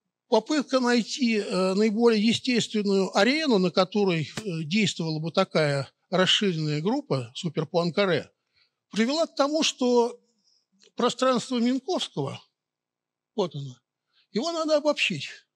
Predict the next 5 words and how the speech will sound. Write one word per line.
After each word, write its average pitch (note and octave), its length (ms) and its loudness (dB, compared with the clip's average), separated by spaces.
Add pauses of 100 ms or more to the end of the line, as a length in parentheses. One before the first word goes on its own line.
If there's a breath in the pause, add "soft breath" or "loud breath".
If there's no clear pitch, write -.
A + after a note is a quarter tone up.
(2000)
То A#3 160 0
есть G#3+ 240 0
ввести A3 560 -2 (160)
суперпространство A#3+ 1000 -2
Минковского. F3 760 -6